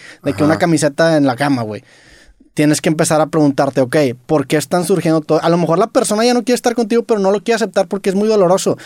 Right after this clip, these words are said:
Speaker 1: y no te quiere lastimar. Pero es un, es una pregunta bastante difícil que te tienes que hacer y partiendo de esa respuesta, o sea, ese es la, lo prim-, el primer paso. Ya que tienes ese, esa respuesta esclarecida de sí o no, tomas acción. Si la respuesta es no quiero se-, seguir con esa persona, hay que hablar.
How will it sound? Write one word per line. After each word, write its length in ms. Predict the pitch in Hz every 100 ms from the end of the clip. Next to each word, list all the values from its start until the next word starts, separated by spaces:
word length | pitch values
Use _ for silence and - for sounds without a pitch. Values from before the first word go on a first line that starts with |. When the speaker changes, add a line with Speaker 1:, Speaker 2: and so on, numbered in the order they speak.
| -
Speaker 1:
y 80 | -
no 120 | 147
te 100 | 156
quiere 140 | 175 202
lastimar. 420 | 175 156 170 139 - - - -
Pero 180 | 170 165
es 120 | 180
un, 180 | 202 -
es 160 | 170 151
una 180 | 202 214
pregunta 440 | 190 165 165 165
bastante 480 | 208 175 175 160 196
difícil 220 | 175 165 170
que 80 |
te 100 | 160
tienes 260 | 131 147 151
que 80 | 160
hacer 320 | 131 139 147 - _ - -
y 140 | 180
partiendo 640 | 175 175 156 - 175 196 214
de 80 |
esa 120 | 202 214
respuesta, 540 | 214 - 196 175 180
o 20 |
sea, 140 | 170 170
ese 120 | 233
es 40 |
la, 80 | 247 -
lo 120 | 196
prim-, 240 | 170 180 185
el 140 | 165
primer 260 | 170 165 196
paso. 320 | 180 - 104 - - -
Ya 140 | 170
que 80 | 214
tienes 300 | 220 214 220
ese, 340 | 208 165 202
esa 240 | 190 165 196
respuesta 520 | 196 175 180 165 202
esclarecida 540 | 175 190 165 135 156 147
de 60 |
sí 200 | - 185
o 80 | 185
no, 240 | 170 247 - - _ _
tomas 240 | - 139 143
acción. 320 | 127 170 127 - -
Si 140 | 156
la 100 | 160
respuesta 360 | 143 190 175 190
es 40 |
no 80 | 170
quiero 160 | 196
se-, 240 | 202 202 160
seguir 300 | - 156 151
con 100 | 180
esa 140 | 180
persona, 420 | 185 151 156 175 -
hay 140 | 120
que 140 | 123
hablar. 320 | 135 151 151